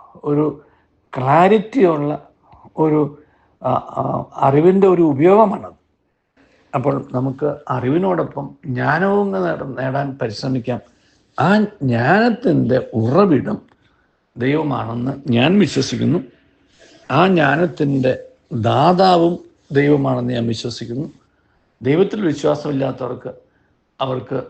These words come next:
ആറാം ഇന്ദ്രിയമെന്നോ, ആ, മൂന്നാം കണ്ണെന്നോ എന്ത് വേണമെങ്കിലും അതിനൊക്കെ വിളിക്കാം. പക്ഷേ ദൈവത്തിൻ്റെ, ആ, ആ, ദൈവമാകുന്ന ഉറവിടത്തിൽ നിന്നും ദൈവമാകുന്ന ദാതാവിൽ നിന്നും ജ്ഞാനം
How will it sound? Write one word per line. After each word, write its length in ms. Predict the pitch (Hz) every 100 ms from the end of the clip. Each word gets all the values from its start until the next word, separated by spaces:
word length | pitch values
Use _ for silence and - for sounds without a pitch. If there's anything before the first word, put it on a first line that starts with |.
| 131
ആറാം 440 | 131 135 139 135
ഇന്ദ്രിയമെന്നോ, 720 | 123 117 120 123 131 156 - _ _ _ _ _ 135
ആ, 220 | 120 117
മൂന്നാം 640 | 110 135 147 147 143 143
കണ്ണെന്നോ 540 | 135 123 127 143 - - -
എന്ത് 220 | 143 175
വേണമെങ്കിലും 340 | 185 139 143 135
അതിനൊക്കെ 360 | 123 123 110
വിളിക്കാം. 360 | 117 110 - - - _ _ _ _ _ _ -
പക്ഷേ 360 | 123 139 131 - _ _ 147
ദൈവത്തിൻ്റെ, 800 | 117 143 147 147 143 139 - - _ _ _ _ 127
ആ, 60 | 123 123 - - -
ആ, 340 | - 127 - 101 _ _ _ - - - - _ - 110
ദൈവമാകുന്ന 800 | 127 151 170 151 151 170 175 185
ഉറവിടത്തിൽ 640 | 156 151 143 139 - 120
നിന്നും 360 | 120 110 - _ _ _ _ -
ദൈവമാകുന്ന 720 | 110 131 160 170 151 156 147
ദാതാവിൽ 580 | 147 135 131 147 165 170
നിന്നും 480 | 156 139 139 - - _ _ _ -
ജ്ഞാനം 440 | 123 127 151 165